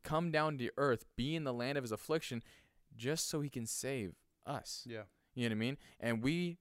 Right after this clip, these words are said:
Speaker 1: we, we, we wanted nothing to do with God, and we rejected God, and he still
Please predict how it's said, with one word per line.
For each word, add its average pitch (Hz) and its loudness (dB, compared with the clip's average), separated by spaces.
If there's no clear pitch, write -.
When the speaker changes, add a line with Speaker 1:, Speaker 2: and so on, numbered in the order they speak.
Speaker 1:
we, 165 2
we, 135 -2
we 147 2
wanted 160 4
nothing 151 2
to 131 0
do 127 0
with 170 0
God, 151 4
and 135 0
we 127 2
rejected 117 0
God, 92 0
and 117 -2
he 117 0
still 156 4